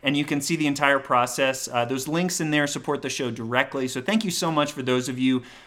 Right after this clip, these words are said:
uh, who do that. I think this is the, one of the best ways to support the show, because, uh, many of you probably are pre-ordering <laughs> the expansion already. This lets you do it at a discount and supporting the Happy Hearthstone at the same time. Win, win, <laughs> win.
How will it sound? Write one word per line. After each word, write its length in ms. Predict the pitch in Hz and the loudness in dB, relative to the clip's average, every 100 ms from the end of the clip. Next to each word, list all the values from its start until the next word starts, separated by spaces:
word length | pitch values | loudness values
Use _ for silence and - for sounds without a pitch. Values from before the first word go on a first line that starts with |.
| - | -2
uh, 140 | 127 | 0
who 200 | 127 170 | 2 0
do 220 | 151 139 139 | 0 2 6
that. 200 | 135 131 | 6 6
I 60 | |
think 220 | 120 156 | 2 -2
this 100 | 139 | -2
is 60 | 131 | -4
the, 80 | 131 | -6
one 240 | 135 156 | -2 0
of 60 | 135 | 0
the 60 | |
best 340 | 113 131 127 - | 2 2 2 0
ways 220 | 120 113 | -2 -2
to 80 | 117 | -6
support 320 | 117 117 113 | -6 -6 -6
the 80 | 117 | -6
show, 260 | - 117 | -2 0
because, 540 | 110 113 120 110 110 - | 0 -2 -2 -2 -2 -6
uh, 300 | 117 113 110 110 | -8 -8 -8 -6
many 320 | 120 123 120 | -2 2 2
of 100 | 117 | 0
you 160 | 120 117 | -2 -2
probably 480 | 131 143 180 190 | 0 0 0 0
are 140 | 185 220 | 0 -2
pre-ordering 560 | 220 123 120 117 117 - | -2 -2 -2 -2 -4 -6
<laughs> 80 | - | 2
the 140 | 196 - | 2 2
expansion 480 | 196 - 143 127 131 | -4 2 2 2 0
already. 440 | 120 127 139 143 - - - | 2 2 2 0 -6 -18 -10
This 220 | - 185 202 | 0 2 4
lets 160 | 180 | 2
you 60 | 170 | 2
do 140 | 156 | 4
it 120 | 156 151 | 4 4
at 180 | 208 240 | 2 4
a 80 | 214 | 2
discount 520 | 170 165 170 156 156 | 2 0 2 2 0
and 220 | 175 190 175 | 0 0 0
supporting 380 | 151 147 131 | -2 0 0
the 60 | 120 | 0
Happy 260 | 113 110 113 | 0 0 -2
Hearthstone 340 | 113 110 113 | -4 -4 -6
at 100 | 107 | -8
the 60 | 117 | -8
same 260 | 120 113 | -6 -6
time. 340 | 113 110 110 117 | -4 -4 -2 -2
Win, 460 | 170 190 190 - | -2 -2 -2 -4
win, 480 | 131 131 127 127 123 117 | 0 2 2 0 -6 -10
<laughs> 80 | - | -4
win. 200 | 165 113 | -4 -4